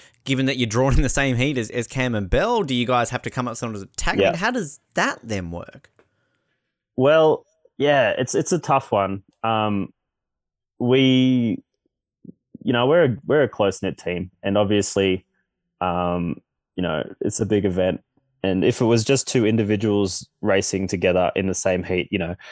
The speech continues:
Speaker 2: it is what it is. Your, your, your strategy meeting's in your head. You don't talk to anyone.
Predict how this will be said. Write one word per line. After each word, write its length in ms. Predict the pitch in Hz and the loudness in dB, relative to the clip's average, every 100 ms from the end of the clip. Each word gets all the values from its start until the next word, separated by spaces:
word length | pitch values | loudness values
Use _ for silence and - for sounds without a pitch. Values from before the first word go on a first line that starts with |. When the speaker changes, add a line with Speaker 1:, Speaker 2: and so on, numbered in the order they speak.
| - - | -6 0
Speaker 2:
it 80 | |
is 140 | 123 110 | 2 4
what 100 | 107 | 2
it 100 | 92 | 2
is. 180 | 92 85 | 0 2
Your, 180 | 95 - | 0 2
your, 200 | 107 98 - | 0 0 -2
your 120 | 107 | -2
strategy 460 | - 113 107 95 | 0 0 0 0
meeting's 400 | 95 95 95 90 | -2 0 0 -2
in 100 | 92 | -4
your 140 | 87 92 | -4 -4
head. 260 | - 85 - | -2 -4 -2
You 100 | 101 | -2
don't 240 | 98 92 | 0 -2
talk 220 | - 90 | -4 -8
to 100 | - | -6
anyone. 300 | - 80 73 | -6 -4 -8